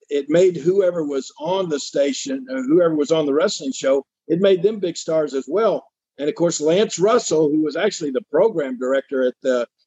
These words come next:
at Channel thirteen, he, he hired a young guy,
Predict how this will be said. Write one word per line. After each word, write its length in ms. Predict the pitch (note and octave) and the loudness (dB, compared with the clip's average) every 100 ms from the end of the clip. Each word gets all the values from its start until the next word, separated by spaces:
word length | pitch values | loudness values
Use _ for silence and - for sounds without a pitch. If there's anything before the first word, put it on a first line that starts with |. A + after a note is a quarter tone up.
| - | -4
at 120 | C3 | -4
Channel 280 | - D3 C#3 - | 0 0 0 2
thirteen, 500 | C#3 C3+ C3 C#3 D3 _ _ _ _ | 2 2 0 2 0 _ _ _ _
he, 320 | E3 A3+ A3+ - | 0 2 -2 0
he 360 | D#3+ A3 G#3 _ - | 0 0 -4 _ -12
hired 300 | - F#3+ F3+ | 0 2 2
a 20 | |
young 240 | E3 F3 F3+ | 2 -2 -2
guy, 480 | F3 F3+ F#3 F3+ | 0 0 0 -2